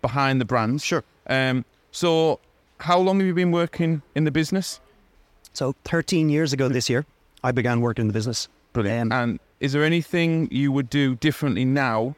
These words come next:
Speaker 1: to what you did when you first started in general?
Speaker 2: Listen more. <laughs>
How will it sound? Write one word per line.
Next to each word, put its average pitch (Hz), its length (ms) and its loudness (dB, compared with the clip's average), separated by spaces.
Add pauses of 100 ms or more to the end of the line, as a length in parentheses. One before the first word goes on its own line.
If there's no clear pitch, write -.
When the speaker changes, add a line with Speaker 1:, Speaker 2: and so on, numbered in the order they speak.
(240)
Speaker 1:
to 131 120 -4
what 123 140 2
you 120 60 0
did 117 160 0
when 120 100 0
you 117 80 2
first 117 300 -2
started 113 500 0 (460)
in 127 140 2
general? 110 280 2 (280)
Speaker 2:
Listen 135 300 0
more. 110 320 0 (300)
<laughs> 214 1900 -4